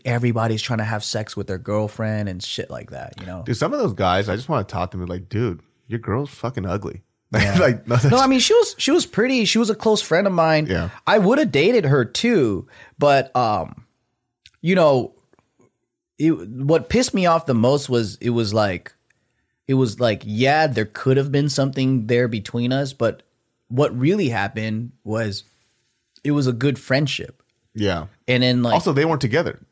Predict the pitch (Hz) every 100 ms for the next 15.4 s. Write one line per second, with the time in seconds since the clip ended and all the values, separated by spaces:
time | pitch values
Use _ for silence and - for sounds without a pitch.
0 | _ _ _ _ _ _ _ 104 98 165
1 | 185 - 120 120 113 127 127 117 175 240
2 | - 120 98 127 113 107 107 143 104 117
3 | - 117 101 82 _ _ _ _ _ _
4 | _ _ - 110 151 120 113 143 98 90
5 | - _ - - - - _ 131 139 170
6 | 170 135 123 107 107 131 135 113 98 87
7 | 107 113 92 - - 143 - 85 82 -
8 | - - 117 107 160 117 123 131 131 110
9 | 104 127 175 95 123 117 110 - 104 -
10 | 92 87 - - 127 - - - 117 110
11 | _ _ _ - 104 90 _ _ _ -
12 | 151 156 120 113 98 110 110 98 - -
13 | 160 131 147 - - - 147 202 202 214
14 | 185 131 123 120 110 123 123 127 - 95
15 | 104 101 107